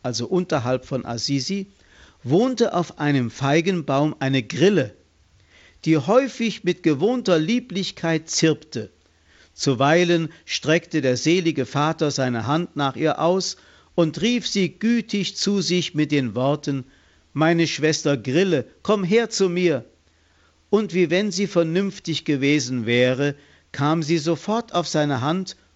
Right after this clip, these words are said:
und er sagte zu ihr: ‚Singe, meine Schwester Grille, und lobe den Herrn, deinen Schöpfer, durch dein Jubilieren.‘ Ohne Zögern gehorchte sie und begann zu singen und hörte nicht eher auf,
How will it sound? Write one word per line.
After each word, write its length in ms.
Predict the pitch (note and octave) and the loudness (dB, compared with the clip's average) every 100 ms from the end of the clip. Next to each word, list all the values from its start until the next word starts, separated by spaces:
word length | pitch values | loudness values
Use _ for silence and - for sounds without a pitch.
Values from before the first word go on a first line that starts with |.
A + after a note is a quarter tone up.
| _ | _
und 160 | D#3 C3+ | -2 2
er 100 | B2+ | 0
sagte 420 | C#3 C3+ C#3+ D3 | 0 -4 -4 -6
zu 200 | - C#3 | -4 -4
ihr: 300 | D3+ D3 C3+ - _ _ - | 0 0 -2 -6 _ _ -10
‚Singe, 540 | - C4 C4+ A3+ C#3 | 0 2 2 2 0
meine 320 | C3+ D3+ D3+ D3 | 0 0 0 -2
Schwester 480 | C#3+ D#3+ D#3 D3 | 0 -2 0 -4
Grille, 460 | A#2+ C3+ G3+ E3+ B2+ - _ _ | -4 -2 0 0 -2 -6 _ _
und 260 | - F3+ C#3+ | 0 0 0
lobe 400 | D#3 B3+ C4 G#3 | 2 2 4 2
den 200 | F#3+ F3 | 2 0
Herrn, 340 | D3+ F#3 F#3+ | 0 0 0
deinen 320 | F3+ E3+ E3 D3+ | 0 2 2 0
Schöpfer, 640 | - F#3+ F#3+ - E3 - - _ | 0 -2 -2 0 0 0 -14 _
durch 240 | - F3 - | 2 2 2
dein 220 | D#3+ D3+ | 0 2
Jubilieren.‘ 800 | C#3+ D3 D3+ C#3 D#3+ C3+ A2+ G2 _ _ _ _ _ - | 2 2 2 2 2 2 -2 -6 _ _ _ _ _ 2
Ohne 340 | A3+ A#3+ G#3 | 4 4 2
Zögern 600 | - D#3 D3+ D3 D#3+ E3+ - _ _ | 0 2 2 2 0 -2 -10 _ _
gehorchte 680 | D3+ C3 C3 C#3+ C#3 - F3+ | -2 0 2 2 0 0 0
sie 360 | - G3 A3 G3+ _ _ - | 0 -2 -2 -6 _ _ -4
und 240 | D#3+ D3 | -4 -2
begann 400 | D#3+ D3 D#3 F3+ | -2 0 0 0
zu 200 | F3 F3 | 0 0
singen 500 | C#3+ C#3+ B3 A#3 G#3 - _ _ | 0 0 0 0 -4 -8 _ _
und 240 | D#3+ D3 F3 | -4 -2 0
hörte 300 | F#3+ F#3 E3+ | 0 2 0
nicht 400 | G#3+ A3+ - F#3 | 0 -4 -4 0
eher 360 | F#3+ F#3 - | 2 0 -4
auf, 380 | C#3 C#3 D3+ | -2 0 0